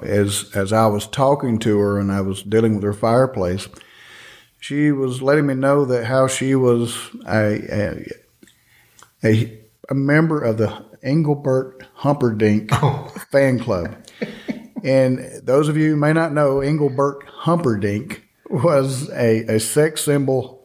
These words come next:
Speaker 1: singer that a lot of the women just thought he was just a beautiful man, you know, kinda like Elvis. <laughs> Uh, and, um,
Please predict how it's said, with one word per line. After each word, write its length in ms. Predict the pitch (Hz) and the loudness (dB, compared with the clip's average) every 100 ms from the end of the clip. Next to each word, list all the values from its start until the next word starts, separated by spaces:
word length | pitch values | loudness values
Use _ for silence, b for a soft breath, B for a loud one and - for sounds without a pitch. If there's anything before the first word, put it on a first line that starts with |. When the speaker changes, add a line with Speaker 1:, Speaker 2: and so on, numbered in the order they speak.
| - | -12
Speaker 1:
singer 640 | - 160 151 113 82 - B B B B B B - | -6 0 2 2 -4 -12 B B B B B B -8
that 260 | 117 110 110 | 0 0 0
a 80 | |
lot 280 | 113 117 143 | 0 2 2
of 40 | 151 | 2
the 60 | |
women 360 | 135 147 143 110 | 0 0 0 -2
just 240 | 110 120 | -2 -4
thought 200 | - 135 | 2 2
he 100 | 120 | 4
was 240 | 113 110 113 | 2 0 -2
just 220 | 123 123 | -6 -4
a 40 | 110 | -4
beautiful 420 | 107 123 135 139 | 0 0 0 0
man, 360 | 131 123 123 123 | 2 2 2 0
you 60 | |
know, 100 | 127 | 0
kinda 240 | 123 123 131 | -2 -2 0
like 200 | 135 131 | 0 0
Elvis. 560 | 120 127 123 123 - - - | 2 2 2 0 -2 -12 -4
<laughs> 220 | 208 B B B B B - - - | -2 B B B B B -20 -10 0
Uh, 20 | 139 151 | 0 0
and, 420 | 143 147 139 135 131 | -2 0 0 2 2
um, 500 | 127 123 123 127 | 2 0 -2 -4